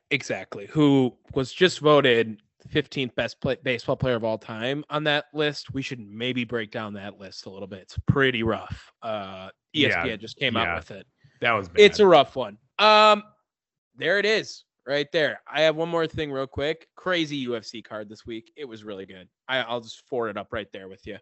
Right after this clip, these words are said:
Speaker 1: If you watched it, you watched it. If you didn't, you didn't. Tough.
Speaker 2: I didn't.
Speaker 1: But, uh, that's it. Episode, what was it? Fifty-four?
Speaker 2: Uh, yes.
Speaker 1: Fifty-four of Down the Wire, recapping Super Bowl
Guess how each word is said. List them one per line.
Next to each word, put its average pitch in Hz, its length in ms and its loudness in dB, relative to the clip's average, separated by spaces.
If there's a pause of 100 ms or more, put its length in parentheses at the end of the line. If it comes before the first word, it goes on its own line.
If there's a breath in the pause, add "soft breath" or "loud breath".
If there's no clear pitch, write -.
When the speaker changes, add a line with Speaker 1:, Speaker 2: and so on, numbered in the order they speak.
(220 soft breath)
Speaker 1:
If 165 160 -2
you 185 80 2
watched 202 320 8
it, 202 100 2
you 175 120 2
watched 151 380 4
it. 151 140 2
If 143 160 -6
you 151 80 -10
didn't, 131 300 -2
you 117 120 -8
didn't. 101 300 -10 (300)
Tough. - 400 -14
Speaker 2:
I 127 140 -2
didn't. 123 420 2 (800)
Speaker 1:
But, 180 60 -2
uh, 208 640 4
that's 208 420 -2
it. 247 220 2
Episode, 220 800 -4 (580)
what 147 180 -10
was 208 160 -8
it? 233 180 0
Fifty-four? 196 800 -4 (1160)
Speaker 2:
Uh, 139 220 4
yes. 165 240 2
Speaker 1:
Fifty-four 220 360 0 (380)
of 139 220 -10
Down 185 300 -2
the 190 60 -6
Wire, 180 460 -2 (320)
recapping 208 800 -4
Super 208 380 -6
Bowl 175 360 -2